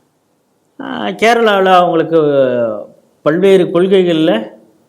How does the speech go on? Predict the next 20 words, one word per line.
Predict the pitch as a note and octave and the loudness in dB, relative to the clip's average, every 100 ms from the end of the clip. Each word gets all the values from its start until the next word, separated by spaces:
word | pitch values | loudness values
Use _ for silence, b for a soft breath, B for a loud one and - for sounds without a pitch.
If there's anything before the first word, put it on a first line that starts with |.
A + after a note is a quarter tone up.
| - | -4
பல்வேறு | D#3+ E3 - - | 0 2 0 -2
சமரசங்கள்லாம் | D3+ E3+ E3+ D#3 C3+ C3 B2+ | -2 -2 -2 -4 -4 -4 -4
உண்டு. | A2+ G#2+ - - _ _ B B B | -8 -10 -12 -18 _ _ B B B
ஆனால் | B C4 E4 | B 2 2
அங்க | C4+ B3 C#4 | 2 2 2
வந்து | C4 C#4 D4+ | 2 4 2
ஐடியாலஜிக்கலா | G3 C#4 E4 D#4 D4 C4+ C4 - C4+ C#4 | 4 4 4 4 4 2 0 2 4 4
அவங்களுக்கு | B3 A3 A3+ G#3 | 4 2 0 2
எதிராக | F#3+ A#3 A#3 G#3+ | 4 4 2 2
இருப்பவர்களை | F#3 F#3 F3+ D#3 F3+ | 0 0 0 0 0
அவங்க | G3 D#3 C#3 | -2 -4 -10
வந்து | C3+ D#3+ | -10 -6
கொலை | D3 D3 | -2 -2
மட்டும்தான் | D3 C#3 B2+ C3 | -2 -8 -12 -14
செய்வாங்க. | - G#2+ F2 - _ _ _ _ _ _ _ _ _ _ _ | -12 -12 -12 -18 _ _ _ _ _ _ _ _ _ _ _
எத்தனையோ | B2 B2 D3 D#3 | -10 -6 -4 0
இந்துத்துவ | D#3 D3 D3+ D3+ - C#3 C3 A#2+ A2+ G#2+ G#2+ | 2 0 -2 -4 -2 -2 0 -2 -4 -6 -10
தலைவர்கள், | B2 B2 B2+ G#2+ A#2+ D3 - _ _ _ _ _ _ _ B2 | -6 -2 -2 -4 -8 -12 -14 _ _ _ _ _ _ _ -4
பாஜக | C3+ C#3 C#3 - A#2+ A2+ A2+ | -2 -2 -6 -6 -8 -8 -10
தலைவர்கள், | - B2 B2 G#2 A#2 - | -6 -4 -4 -6 -10 -12